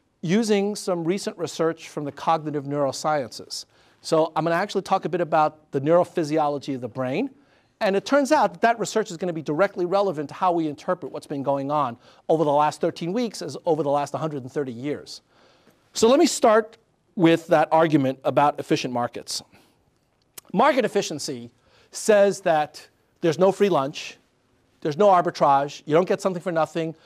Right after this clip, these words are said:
prices fully reflect all available information, and there's no way to make money in the marketplace. Active management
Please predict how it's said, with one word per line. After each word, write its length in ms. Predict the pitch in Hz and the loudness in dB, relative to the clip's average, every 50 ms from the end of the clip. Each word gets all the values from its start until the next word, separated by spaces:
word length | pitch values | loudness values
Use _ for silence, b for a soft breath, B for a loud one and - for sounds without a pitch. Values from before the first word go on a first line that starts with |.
| b b b - | b b b -10
prices 440 | - - 214 214 202 220 247 220 - | -4 0 0 0 0 0 -2 -4 0
fully 280 | - 247 254 262 254 | 2 4 4 6 6
reflect 420 | 240 240 220 - - 180 175 - - | 6 4 4 4 2 0 0 0 2
all 220 | 214 220 233 226 | 2 4 4 4
available 340 | 202 220 226 214 208 202 196 | 4 4 2 0 0 -2 -4
information, 640 | 185 - 196 190 196 214 208 - - 202 196 185 b b b b b _ | -4 -4 -4 -2 -2 -2 -2 -2 -2 -4 -4 -4 b b b b b _
and 140 | - 190 196 | 0 2 2
there's 160 | 202 190 151 | 2 2 2
no 220 | 180 196 220 233 233 | 2 4 6 6 8
way 160 | 226 220 214 | 8 8 6
to 80 | 202 | 6
make 220 | 180 175 180 170 170 | 4 2 0 0 0
money 400 | 170 170 165 156 147 139 131 - _ _ _ _ _ _ _ - | 0 0 0 0 -2 -6 -10 -12 _ _ _ _ _ _ _ -8
in 100 | 156 147 | -4 -2
the 80 | 147 | 0
marketplace. 720 | 139 139 143 151 - 117 - - 98 - - - - - _ _ _ _ _ _ _ _ _ _ _ _ _ _ _ _ _ _ | 2 2 2 0 -2 -8 -14 -14 -16 -14 -16 -16 -18 -18 _ _ _ _ _ _ _ _ _ _ _ _ _ _ _ _ _ _
Active 500 | - 185 180 208 196 - - 214 196 160 | 0 0 2 0 0 2 2 2 4 4
management 640 | 175 175 170 170 170 175 175 - - 165 160 160 | 2 0 0 2 0 -2 -4 -6 -4 -4 -4 -4